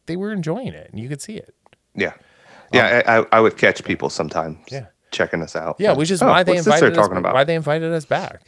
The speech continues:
Speaker 1: So, you know, it, it's just one of those things. Um, but yeah, definitely listen to that episode. It was a lot of fun. Um, I don't know. I, I think, like, thinking back to six years, right? Three hundred episodes.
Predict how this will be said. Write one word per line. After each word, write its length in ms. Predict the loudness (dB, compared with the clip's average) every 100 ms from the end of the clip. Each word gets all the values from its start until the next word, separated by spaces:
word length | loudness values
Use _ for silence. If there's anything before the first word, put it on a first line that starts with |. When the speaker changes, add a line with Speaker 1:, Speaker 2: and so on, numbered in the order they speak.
| _
Speaker 1:
So, 460 | -8 -4 -2 -4 -8 _ -12
you 80 | -8
know, 200 | -4 -4
it, 100 | -4
it's 400 | -6 -8 -8 -10
just 160 | -12 -8
one 100 | -8
of 60 |
those 200 | -8 -8
things. 380 | -8 -8 -10 -16 -6
Um, 480 | 0 2 2 -2 -8 _ _ _ _ _ _ _ _ _ _ _ _
but 100 | -2
yeah, 160 | 0 0
definitely 380 | 0 0 0 -4
listen 240 | -6 -12
to 20 |
that 120 | -14
episode. 300 | -18 -20 -20 -16
It 40 |
was 120 | -14
a 40 | -14
lot 140 | -14
of 60 | -14
fun. 240 | -16 -16 -20 _ _ _ _
Um, 440 | -6 -4 -6 -10 -20 _ _ _ _
I 40 | 0
don't 80 |
know. 140 | 0 0
I, 140 | -2 0
I 60 | -2
think, 320 | -6 -10 -10 _ _ -20 -20 -20 _ _ _ _ _ _ _ _ _
like, 140 | -10 -4
thinking 340 | -4 -4 -4
back 220 | -2 -4
to 180 | -8 -10
six 320 | -8 -8 -8
years, 260 | -12 -16 -14
right? 220 | -12 -14 -14
Three 140 | -14
hundred 260 | -12 -14 -18
episodes. 540 | -20 -20 -20 -20 -20